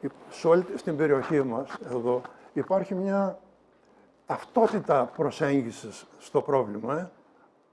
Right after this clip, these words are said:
Το, το, το, το βάθος, δηλαδή, του, του, του προβλήματος. Ήθελα ακόμα να σας πα-, να σας πάω για, ε, στο, στο,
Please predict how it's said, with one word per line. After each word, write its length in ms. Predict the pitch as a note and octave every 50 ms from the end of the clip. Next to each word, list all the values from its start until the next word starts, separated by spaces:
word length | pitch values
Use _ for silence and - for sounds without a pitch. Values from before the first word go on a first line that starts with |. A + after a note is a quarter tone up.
| - - - _ - - -
Το, 120 | - D#3
το, 280 | D3+ - - C#3 C3 B2+ - -
το, 160 | C#3 B2+ A2+ - - - - - - - - -
το 140 | - C3 A2+
βάθος, 440 | A2 C#3+ F3+ E3+ - - B2 A#2+ G#2+
δηλαδή, 260 | A#2+ A#2+ A#2+ A#2 A#2+ A#2+
του, 180 | A2+ B2+ B2 B2
του, 240 | - B2+ B2 A2+ A2+ -
του 120 | C#3+ B2
προβλήματος. 680 | B2 B2 A#2 A2+ A2 G2+ G2+ F#2 - - - - - - - - - - - - _ _ - _ _ _ _ _ _ _ _ _ _ - - -
Ήθελα 520 | - E3+ F3 E3+ - E3+ D#3+ D#3+ D#3 C#3+
ακόμα 720 | C#3 - - D3+ C#3+ C3+ C3 B2 A#2 A#2 C#3 E3 F3+ F#3+ - - _ _ _ _ _ _ _ _ _ -
να 200 | - C#3+ C#3 C3+
σας 240 | - - B2+ - - - - - - - - - - - - -
πα-, 280 | - E3+ D#3+ D#3+ - C#3+
να 140 | C#3+ D3+
σας 180 | C#3 C3+ C#3 -
πάω 280 | - - D#3 D#3+ E3 E3
για, 180 | D#3 D#3 E3 - C3+ B2+ - -
ε, 260 | D#3+ C#3+ C#3 C#3 C3+ C3+ - - - - - - - -
στο, 460 | - - - - E3+ D3+ C#3+ D3 D3+
στο, 520 | - - - - D3 C#3+ C#3+ C#3+ D3 C3+